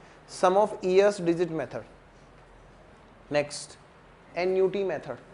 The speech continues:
अगला है insurance policy method, इसके बाद है revaluation method, फिर है बेटा double declining method,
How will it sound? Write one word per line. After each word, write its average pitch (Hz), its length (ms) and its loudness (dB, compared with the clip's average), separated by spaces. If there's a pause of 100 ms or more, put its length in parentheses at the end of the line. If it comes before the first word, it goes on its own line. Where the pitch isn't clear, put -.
(1400)
अगला 165 240 6
है - 380 2
insurance 190 520 0
policy 180 420 0
method, 139 320 -6 (1700)
इसके 175 300 0
बाद 180 240 6
है 175 160 2 (320)
revaluation 175 580 2
method, 139 360 -6 (1600)
फिर 170 160 4
है 180 80 8
बेटा 185 260 4 (1000)
double 165 360 8
declining 180 560 4
method, 143 320 -2